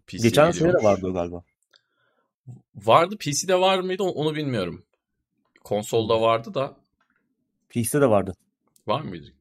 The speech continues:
Speaker 1: İyi.
Speaker 2: Vardı.
Speaker 1: Çünkü onu oynamak isteyen de var. Yani full detay u-, uğraşmak istemeyip
Speaker 2: Doğru.
Speaker 1: onunla oynamak isteyen adam da var. Güzel.
Speaker 2: Bu arada Volkan Yücel otuz dört aydır üyeymiş. Maksimum desteğe gelmiş.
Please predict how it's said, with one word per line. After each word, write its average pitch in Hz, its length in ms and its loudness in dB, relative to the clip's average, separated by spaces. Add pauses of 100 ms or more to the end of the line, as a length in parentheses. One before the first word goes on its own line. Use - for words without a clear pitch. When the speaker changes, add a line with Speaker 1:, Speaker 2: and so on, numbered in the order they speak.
(160)
Speaker 1:
İyi. 104 140 -10
Speaker 2:
Vardı. 101 260 -8 (380)
Speaker 1:
Çünkü 170 200 -8
onu 135 240 0
oynamak 175 320 0
isteyen 165 400 -2
de 123 40 2
var. 92 180 2
Yani 101 420 -4 (320)
full 123 280 -8
detay 123 280 2
u-, 120 180 0
uğraşmak 120 440 0
istemeyip 110 580 -8 (520)
Speaker 2:
Doğru. 101 160 -2
Speaker 1:
onunla 107 140 -4
oynamak 104 300 -4
isteyen - 260 -6
adam 107 260 -4
da 85 80 -4
var. - 240 -12 (1500)
Güzel. - 260 -8 (160)
Speaker 2:
Bu 104 140 -2
arada 107 200 -4 (300)
Volkan 104 400 2
Yücel 104 400 0 (560)
otuz 101 320 -14
dört 113 260 2
aydır 95 640 -6
üyeymiş. 101 520 -2
Maksimum 107 480 -2
desteğe 107 340 2
gelmiş. 101 560 -4